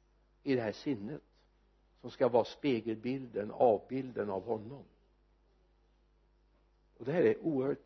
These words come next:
viktigt. Det viktiga vi tänker på att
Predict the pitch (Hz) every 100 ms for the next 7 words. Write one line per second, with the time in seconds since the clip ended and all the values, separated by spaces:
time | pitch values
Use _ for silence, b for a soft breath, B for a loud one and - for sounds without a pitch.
0 | _ 127 151 _ - 156 _ _ _ _
1 | _ _ _ _ _ _ _ _ _ _
2 | _ _ _ _ _ _ - 160 208 -
3 | 170 190 190 170 170 180 170 156 156 -